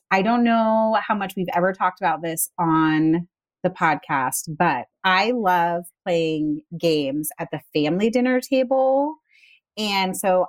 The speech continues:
I also love hosting people to play games.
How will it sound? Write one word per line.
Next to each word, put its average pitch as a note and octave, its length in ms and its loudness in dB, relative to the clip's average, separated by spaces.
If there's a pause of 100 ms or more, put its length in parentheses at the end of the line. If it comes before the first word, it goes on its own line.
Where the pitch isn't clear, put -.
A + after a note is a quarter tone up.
I F#3 300 0 (100)
also F#3 340 -2
love D#3+ 400 0 (120)
hosting D#3+ 400 0
people B2+ 580 -4
to - 180 -10
play A#2+ 140 2
games. - 580 -2